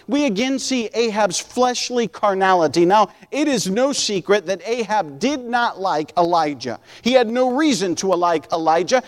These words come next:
because Ahab was not right with God. Ahab did not like God, and therefore Ahab would have nothing to do with Elijah. But he does not offer Elijah a ride.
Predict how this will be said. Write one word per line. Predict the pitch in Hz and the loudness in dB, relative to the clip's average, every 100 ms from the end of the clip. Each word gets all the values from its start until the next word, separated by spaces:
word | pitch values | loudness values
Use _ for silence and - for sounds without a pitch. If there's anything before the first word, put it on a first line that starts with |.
| - | -2
because | 208 226 262 | 0 6 6
Ahab | 247 294 269 254 | 8 6 2 -2
was | 240 190 | -4 -2
not | 240 208 | -4 -2
right | 196 240 226 | -2 -2 0
with | 214 160 | -2 0
God. | 185 156 185 202 196 | 0 0 0 -4 -6
Ahab | 254 254 247 180 | -8 -6 -6 -6
did | 214 | -6
not | 190 208 180 | 0 0 0
like | 185 240 320 - - 143 | 2 2 2 -4 -20 -4
God, | 147 127 156 190 - - | -2 -2 -4 -6 -16 -6
and | 208 180 | -4 0
therefore | 269 320 - 262 220 | 0 0 -2 -4 -2
Ahab | 226 254 254 208 | -2 0 0 0
would | 240 226 | -2 -2
have | 226 202 | -2 -2
nothing | 220 247 311 349 302 | -2 -2 0 0 2
to | 285 | 2
do | 202 190 | 4 4
with | 185 220 | 4 2
Elijah. | 220 220 240 196 180 - - - | 0 -4 -4 -6 -6 -6 -10 -6
But | 190 254 | -2 -2
he | 254 | -2
does | 185 294 339 269 | 0 0 0 -2
not | 285 254 | 0 2
offer | 240 220 233 | 2 0 0
Elijah | 208 214 196 143 | 2 2 2 -2
a | 151 147 | -2 0
ride. | 156 127 101 - | 0 -2 -4 -16